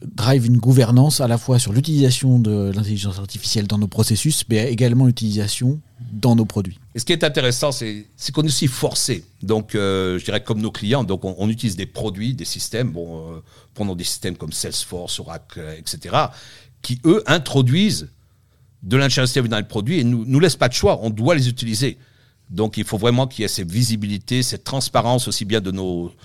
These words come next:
Speaker 2: suppliers que de notre côté, de être, euh, de voir, euh, de, de vraiment monitorer ce qui arrive avec nos produits.
Speaker 1: Alors,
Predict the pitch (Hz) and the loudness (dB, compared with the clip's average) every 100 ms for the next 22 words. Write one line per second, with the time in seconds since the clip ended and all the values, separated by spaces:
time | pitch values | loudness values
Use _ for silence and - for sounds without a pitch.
0 | - - 123 120 110 113 190 - - _ | -8 -4 0 2 2 4 2 -2 -12 _
1 | _ _ - 117 123 123 190 143 127 101 | _ _ -4 0 2 0 -2 0 0 0
2 | 101 104 104 98 95 87 101 110 113 95 | 0 0 0 2 0 0 0 2 2 0
3 | 95 92 90 90 87 87 92 87 92 110 | 0 0 0 -2 -4 -6 -8 -6 -2 4
4 | 131 131 123 - - 107 139 127 123 110 | 4 4 0 -8 -4 0 0 2 0 2
5 | 135 131 - - 123 104 104 95 101 92 | 0 -4 -10 -4 -2 0 2 0 -2 -2
6 | 98 80 - - _ _ _ _ - 131 | -2 -4 -12 -18 _ _ _ _ 2 4
7 | 131 | 4